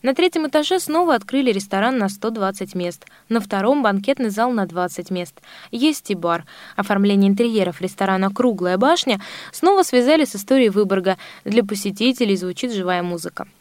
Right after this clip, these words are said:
В юго-восточной части рыночной площади находится здание Объединённого банка северных стран, Пионерская улица, дом четыре.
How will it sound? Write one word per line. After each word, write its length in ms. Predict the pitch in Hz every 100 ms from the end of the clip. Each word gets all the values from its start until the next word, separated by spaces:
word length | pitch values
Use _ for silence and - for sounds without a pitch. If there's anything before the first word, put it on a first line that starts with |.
| _ _ - -
В 60 | 233
юго-восточной 680 | 302 294 285 - 370 - 247
части 400 | - 285 269 214
рыночной 480 | 214 196 185 190 190
площади 520 | 196 277 320 330 247
находится 540 | 214 202 320 349 -
здание 480 | 208 226 277 285 269
Объединённого 920 | - 202 214 202 196 190 233 269 247 240
банка 400 | 190 185 202 233
северных 520 | - 185 196 220 196
стран, 340 | - 185 185 - - -
Пионерская 520 | 247 240 185 - -
улица, 460 | 180 208 269 294 330
дом 300 | 226 185 180
четыре. 480 | - 185 - 165